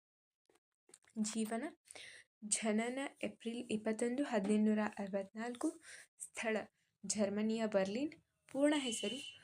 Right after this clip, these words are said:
ಕಾರ್ ಎಮಿಲ್ ಮ್ಯಾಕ್ಸಿಮಿಲಿಯನ್ ವೆಬರ್. ಶಿಕ್ಷಣ,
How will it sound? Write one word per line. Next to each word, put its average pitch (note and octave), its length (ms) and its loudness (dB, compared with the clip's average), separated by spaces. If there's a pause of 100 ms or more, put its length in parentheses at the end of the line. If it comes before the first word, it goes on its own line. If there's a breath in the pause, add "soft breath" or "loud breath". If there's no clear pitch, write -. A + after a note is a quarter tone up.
(260 loud breath)
ಕಾರ್ A#3+ 320 0
ಎಮಿಲ್ G#3+ 520 2 (720 loud breath)
ಮ್ಯಾಕ್ಸಿಮಿಲಿಯನ್ A#3 880 2
ವೆಬರ್. F#3+ 580 4 (540)
ಶಿಕ್ಷಣ, B3 480 -2